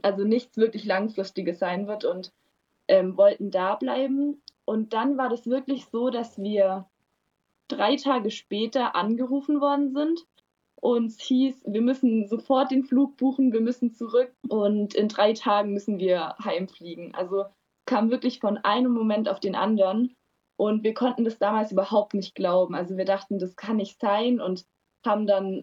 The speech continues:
auch mit unserer Organisation telefoniert, ob wir nicht auch bleiben können auf eigene Verantwortung. Und das hieß aber dann damals, dass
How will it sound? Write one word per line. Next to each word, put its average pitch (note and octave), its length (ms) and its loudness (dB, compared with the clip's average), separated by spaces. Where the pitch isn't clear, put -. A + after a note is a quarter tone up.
auch - 160 0
mit A3 160 -2
unserer G3 280 -4
Organisation G3 800 -2
telefoniert, B3+ 840 0
ob - 180 -2
wir A3 140 -4
nicht A3+ 200 -4
auch G3 120 -6
bleiben A#3 380 -2
können A3+ 500 -6
auf - 200 -2
eigene C4 380 0
Verantwortung. C#4 880 -2
Und G#3+ 540 0
das A#3+ 160 -4
hieß C4 220 0
aber A3 180 2
dann G#3 240 0
damals, G#3 480 0
dass G3+ 240 0